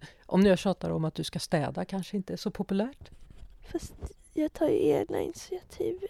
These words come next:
Speaker 2: att städa.
Speaker 1: Mm.
Speaker 2: Jag gillar ju när det är städat,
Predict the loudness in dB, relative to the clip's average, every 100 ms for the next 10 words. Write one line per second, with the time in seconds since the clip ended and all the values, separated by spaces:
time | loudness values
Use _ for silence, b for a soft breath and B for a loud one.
0 | -12 -16 -16 -8 -6 -4 -6 -10 b b
1 | -20 -20 b b b b _ -2 -2 -2
2 | 0 0 0 -2 -2 -2 0 -2 -6 -8
3 | -6 -4 -6 -8